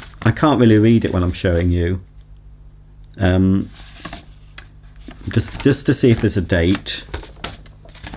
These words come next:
I love, I love these old, um,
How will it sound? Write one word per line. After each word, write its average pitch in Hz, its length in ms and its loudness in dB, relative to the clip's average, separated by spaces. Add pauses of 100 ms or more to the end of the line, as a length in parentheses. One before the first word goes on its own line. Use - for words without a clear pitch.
(2500)
I 110 100 4
love, 131 260 4
I 147 120 4
love 226 200 2
these 160 240 4
old, 135 360 4
um, 107 400 4